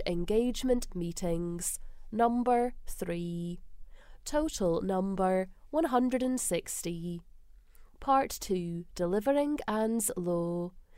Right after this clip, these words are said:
Citizen Space Responses, number two hundred and eighty-three. Non-standard responses, number one. Workshops slash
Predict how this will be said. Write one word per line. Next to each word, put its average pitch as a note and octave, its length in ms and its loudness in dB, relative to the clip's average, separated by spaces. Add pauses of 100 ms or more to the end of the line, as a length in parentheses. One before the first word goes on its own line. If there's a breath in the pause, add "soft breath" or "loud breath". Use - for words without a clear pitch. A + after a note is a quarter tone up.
(160 soft breath)
Citizen D#4 520 0
Space A#3+ 560 2
Responses, F3 1040 0 (240 soft breath)
number F#3+ 640 2 (200 soft breath)
two E4 220 0
hundred A#3+ 540 4
and C#4+ 320 2
eighty-three. F3 1000 -2 (480 soft breath)
Non-standard A#3+ 920 4
responses, F3 1040 0 (240)
number B3 640 2 (100)
one. F3 680 -2 (440 soft breath)
Workshops - 880 0
slash F3 580 -2